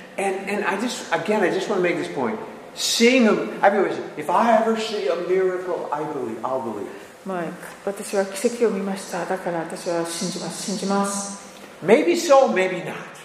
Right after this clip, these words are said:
Speaker 2: そうなるかもしれないし、そうじゃなくなるかもしれない。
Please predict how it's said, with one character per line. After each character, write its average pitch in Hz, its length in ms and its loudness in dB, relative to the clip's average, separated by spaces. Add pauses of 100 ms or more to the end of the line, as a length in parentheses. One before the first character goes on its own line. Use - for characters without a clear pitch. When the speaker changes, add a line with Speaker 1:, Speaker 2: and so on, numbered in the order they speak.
(420)
Speaker 2:
そ - 400 -2
う 240 100 2
な 247 100 2
る 226 120 0
か - 120 -6
も 330 100 -2
し 277 120 -2
れ 220 80 2
な 190 100 0
い 190 40 -4
し、 190 140 -8
そ 214 260 -2
う 196 40 0
じ 190 60 0
ゃ 170 60 -2
な 165 100 -6
く 170 100 -10
な 262 120 0
る 320 80 -2
か 339 140 -4
も 370 60 4
し - 120 -4
れ 165 80 -6
な - 40 -12
い。 - 40 -10